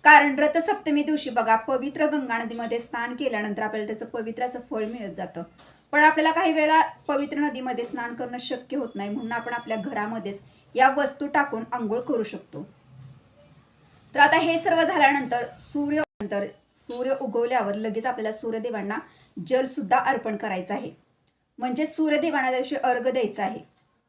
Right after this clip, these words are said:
घरातल्या प्रत्येक व्यक्तीनं त्या दिवशी सूर्यदेवांना जल अर्पण करणे खूप महत्त्वाचे आहे, पण काही वेळेला आपल्या कुटुंबातील प्रत्येक व्यक्तीला हे शक्य नसतं, पण काही व्यक्तींना म्हणजे सुवासिनी महिलेनं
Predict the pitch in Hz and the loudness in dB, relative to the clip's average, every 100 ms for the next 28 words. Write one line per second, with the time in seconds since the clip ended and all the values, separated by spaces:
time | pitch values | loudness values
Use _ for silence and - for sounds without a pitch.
0 | _ _ _ _ - 214 302 302 349 349 | _ _ _ _ -4 4 4 6 4 4
1 | 330 294 294 320 - 247 247 254 240 269 | 2 0 -4 -4 -4 -4 -2 2 2 0
2 | 269 247 - 247 247 277 233 214 214 233 | -6 -10 -6 -2 -2 0 -2 -2 -4 -2
3 | 254 254 220 214 220 208 208 285 - 302 | -2 -2 -4 -6 -6 -6 -8 -10 -2 -2
4 | - 202 196 220 170 - 202 202 208 214 | 0 -6 -4 -6 -8 -8 -10 -8 -6 -4
5 | 240 196 190 - - _ - 233 262 269 | -2 -2 -4 -6 -20 _ -2 -2 0 0
6 | - 311 277 269 269 240 233 262 - 269 | 0 -4 -4 -2 -2 -2 -6 -6 -6 -4
7 | 302 294 226 233 254 247 277 - 262 - | -4 -4 -4 -4 -4 -4 -6 -6 -8 -8
8 | - 208 208 214 208 - 226 226 254 - | -8 -8 -6 -8 -8 -6 -6 -6 -8 -8
9 | 214 214 214 208 - - 220 214 226 247 | -6 -6 -6 -8 -10 -8 -6 -6 -8 0
10 | 302 214 214 | 0 0 -4